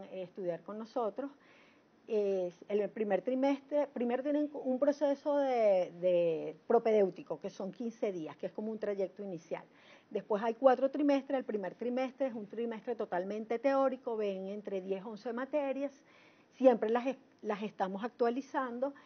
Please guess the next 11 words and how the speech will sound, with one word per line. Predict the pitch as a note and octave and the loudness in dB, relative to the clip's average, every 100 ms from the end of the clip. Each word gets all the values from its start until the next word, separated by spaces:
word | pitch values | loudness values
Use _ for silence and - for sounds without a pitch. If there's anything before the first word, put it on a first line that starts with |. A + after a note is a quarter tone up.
| - - | -18 -4
En | A#3 | -2
el | A3 | -2
segundo | A3+ G#3 G3+ | -2 -2 -4
trimestre | C4 B3+ A3 A#3+ | -4 -4 -4 -2
ya | A3+ A#3+ | 2 2
ven | B3 B3+ | 2 -2
teoría | B3 B3+ A#3+ B3 B3 A#3+ - | 4 4 6 4 2 2 -2
mezclada | G3+ - G3 F3+ F3 | -6 -4 2 2 4
con | B3 A#3+ | 2 2
la | |
práctica | - F4 D4 - C4+ D4+ | 2 2 0 -6 -4 -4